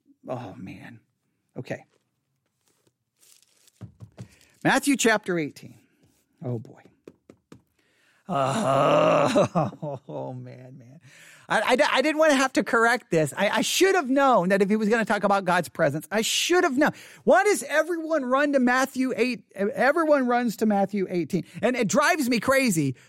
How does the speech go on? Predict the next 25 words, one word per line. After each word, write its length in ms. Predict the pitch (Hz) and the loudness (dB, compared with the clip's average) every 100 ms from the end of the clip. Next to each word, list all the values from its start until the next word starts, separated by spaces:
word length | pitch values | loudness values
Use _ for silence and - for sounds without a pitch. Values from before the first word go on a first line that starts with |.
| - | -2
because 260 | 196 233 | 2 2
as 140 | 233 208 | 2 0
a 80 | - | 0
pastor, 640 | - 220 262 - 302 330 - _ _ _ _ _ _ _ _ - - - _ | 0 0 0 -2 -2 -2 -6 _ _ _ _ _ _ _ _ -20 -20 -20 _
people 340 | 247 302 294 | 0 2 2
in 100 | 269 | 2
the 100 | 240 | 2
church 340 | 190 277 269 - | 2 2 0 0
will 80 | 214 | -2
throw 280 | 226 226 | 2 2
this 200 | 208 196 | 4 2
in 100 | 208 | 2
your 140 | 202 185 | 2 2
face 300 | 196 170 - | 2 0 0
too. 160 | 160 165 | -4 -2
Okay, 260 | 147 107 _ - | -6 -6 _ -8
now, 160 | 156 - _ _ _ _ _ | -6 -6 _ _ _ _ _
uh, 120 | - _ _ - | -20 _ _ -8
I, 100 | 160 | -4
I'll 160 | 175 185 | 0 2
talk 240 | 202 180 | 0 0
about 240 | 147 120 - | -2 -4 -6
this, 260 | - - | -14 -14
all 60 | 139 | -10
right? 240 | 139 180 | -10 -10